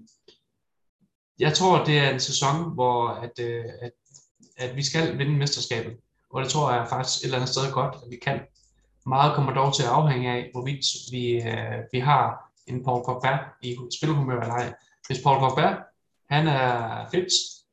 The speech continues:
og Chiesa, han er fit, og vi beholder en spiller som, som Vlahovic, jamen hold nu fast,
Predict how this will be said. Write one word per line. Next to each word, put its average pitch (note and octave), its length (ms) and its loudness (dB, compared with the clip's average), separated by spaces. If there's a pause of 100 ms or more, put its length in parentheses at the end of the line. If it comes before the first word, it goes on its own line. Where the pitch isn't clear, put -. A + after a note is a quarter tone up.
(160)
og B2+ 160 -6
Chiesa, D3 460 4
han C#3 120 0
er - 40 -8
fit, D3+ 200 -2 (1800)
og C3 240 2
vi B2+ 60 -2
beholder C3+ 340 4
en A#2+ 120 -2
spiller C#3+ 260 -2
som, A#2 380 -4
som A#2 200 -6
Vlahovic, B2+ 440 2 (840)
jamen B2 220 2
hold D#3 160 6
nu D#3 60 6
fast, C3+ 300 0